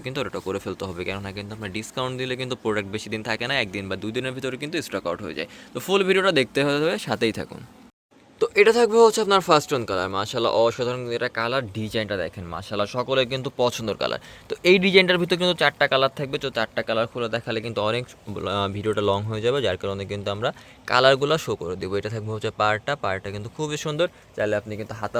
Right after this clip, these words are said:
বসাতে পারবেন, চাইলে কিন্তু প্যান্টও বসাতে পারবেন। এবং এটা থাকবে প্যান্টের কাপড়টা দেখেন, oh my god, কত সুন্দর একটা প্যান্টের কাপড় থাকবে। প্যান্টটাও কিন্তু প্রিন্টের ভিতর থাকবে, so প্রিন্টের কাপড়গুলো কিন্তু একটু লং টাইম লাস্টিং করে, যার কারণে কিন্তু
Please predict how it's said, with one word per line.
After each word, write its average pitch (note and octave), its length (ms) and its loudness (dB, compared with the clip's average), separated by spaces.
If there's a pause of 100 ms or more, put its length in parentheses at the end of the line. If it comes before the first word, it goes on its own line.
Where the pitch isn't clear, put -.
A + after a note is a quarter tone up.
বসাতে A#2+ 320 -4
পারবেন, A#2+ 340 -2
চাইলে F#2 240 -2
কিন্তু G2 220 -4
প্যান্টও G#2+ 320 -4
বসাতে A#2 320 -6
পারবেন। A#2+ 260 0 (280)
এবং - 100 -4 (140)
এটা C3 180 -2
থাকবে C3 180 4 (120)
প্যান্টের G2 300 -2
কাপড়টা F2+ 360 -2
দেখেন, G2 180 -6 (140)
oh G2 80 -4 (100)
my F2+ 180 -6
god, G2 140 0 (160)
কত C#3 120 -6 (160)
সুন্দর G#3 300 -2
একটা E3+ 180 -2
প্যান্টের A#2 280 0
কাপড় G2+ 300 -2
থাকবে। D#2 220 -8 (320)
প্যান্টটাও C#3+ 340 6
কিন্তু D3+ 220 0
প্রিন্টের C#3+ 320 -2
ভিতর D3 240 -4
থাকবে, C#3+ 220 -2 (100)
so C3 60 -2 (100)
প্রিন্টের A2+ 340 -2
কাপড়গুলো B2+ 380 2 (100)
কিন্তু A#2+ 160 -6
একটু A#2+ 180 -4
লং A#2 120 4 (120)
টাইম C#3 140 2 (100)
লাস্টিং B2 360 -2
করে, D3 220 4
যার G#2+ 180 2
কারণে A2 300 -2
কিন্তু A2+ 160 -6